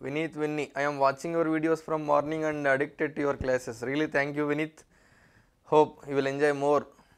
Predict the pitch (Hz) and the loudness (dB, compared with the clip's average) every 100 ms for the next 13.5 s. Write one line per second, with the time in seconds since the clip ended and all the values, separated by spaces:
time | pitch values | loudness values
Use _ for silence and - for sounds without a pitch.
0 | _ _ _ _ _ _ - 139 143 143 | _ _ _ _ _ _ -10 -6 -4 -2
1 | 147 139 131 123 120 139 135 131 127 127 | 2 2 2 -2 -4 -4 -2 -4 -2 -2
2 | 165 160 - 135 180 151 - _ _ - | -2 -10 -8 -4 0 -2 -4 _ _ -20
3 | _ _ - 160 175 196 196 180 185 196 | _ _ 0 2 4 6 8 8 8 8
4 | 202 202 170 - _ _ _ _ - 143 | 6 4 0 -10 _ _ _ _ -4 -2
5 | - 185 185 180 185 175 180 185 185 185 | 0 -2 0 2 4 4 6 6 4 0
6 | 180 180 180 185 175 185 190 190 190 160 | 0 0 2 2 4 4 4 4 0 -2
7 | - _ _ _ _ _ _ _ _ _ | -10 _ _ _ _ _ _ _ _ _
8 | - - - - - - _ _ _ _ | -20 -20 -20 -20 -20 -20 _ _ _ _
9 | 156 185 202 202 202 - 185 185 202 196 | 4 4 4 2 0 -2 0 4 6 6
10 | 208 208 196 233 220 - _ _ - - | 6 0 0 0 -2 -8 _ _ -18 -18
11 | _ _ _ _ _ - _ _ - 190 | _ _ _ _ _ -20 _ _ 0 2
12 | 190 180 180 196 202 196 190 190 180 175 | 2 0 0 2 2 6 6 8 6 6
13 | 185 156 - - - | 4 4 -4 -14 -16